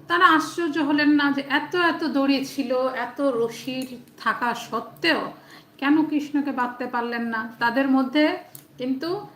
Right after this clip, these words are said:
সেই আশ্চর্যজনক বা বিস্মিত হওয়ার ব্যাপারটা আসলো না,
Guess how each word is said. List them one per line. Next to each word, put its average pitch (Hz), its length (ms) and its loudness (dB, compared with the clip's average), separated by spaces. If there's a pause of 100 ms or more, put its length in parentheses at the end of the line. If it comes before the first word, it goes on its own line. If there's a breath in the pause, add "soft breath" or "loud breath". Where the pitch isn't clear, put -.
(120)
সেই 247 500 -2 (300)
আশ্চর্যজনক 381 1040 2
বা 302 80 4
বিস্মিত 294 480 0
হওয়ার 277 240 4
ব্যাপারটা 220 440 -4
আসলো 180 320 -10
না, 165 160 -14